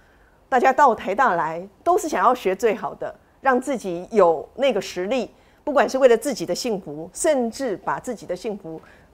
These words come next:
打造幸福的能力也拿来打造更多人的幸福。好，所以这个时候国际上发展有什么好的模式？毕竟我们承认很多国家是在进步中的，而其他国家也跟我们一样都在追求进步。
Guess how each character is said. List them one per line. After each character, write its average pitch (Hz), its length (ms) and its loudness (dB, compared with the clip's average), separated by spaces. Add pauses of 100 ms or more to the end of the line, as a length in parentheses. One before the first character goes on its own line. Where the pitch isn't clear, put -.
打 175 160 0
造 269 160 4
幸 269 200 -4
福 196 80 -6
的 185 80 -4
能 180 200 -6
力 214 160 -4
也 156 120 -4
拿 165 160 -2
来 208 200 4
打 180 300 2
造 269 180 4
更 247 220 0
多 240 180 4
人 180 140 4
的 180 80 -2
幸 202 260 -6
福。 156 280 -14 (240)
好， 147 200 -12 (360)
所 - 120 -4
以 269 60 0
这 302 80 4
个 277 80 6
时 262 140 6
候 214 200 8 (140)
国 214 140 2
际 269 160 -2
上 240 260 0
发 233 220 2
展 165 260 -6
有 220 140 0
什 220 200 -6
么 160 140 -6
好 127 260 -8
的 - 80 -8
模 170 240 -4
式？ 240 240 -8 (240)
毕 311 120 0
竟 311 120 4
我 214 80 2
们 175 160 -2
承 - 200 -6
认 240 180 4
很 202 120 -6
多 214 120 -2
国 180 160 -2
家 196 180 -4
是 226 200 -12
在 202 160 -4
进 190 240 -8
步 180 180 -8
中 165 260 -14
的， 160 160 -16 (540)
而 254 220 8 (100)
其 - 160 -4
他 320 160 0
国 247 140 6
家 269 160 2
也 202 80 2
跟 254 160 2
我 214 80 0
们 170 120 -4
一 180 60 -2
样 214 180 2
都 254 240 4
在 233 260 4
追 214 220 2
求 208 220 -6
进 180 240 -10
步。 170 200 -6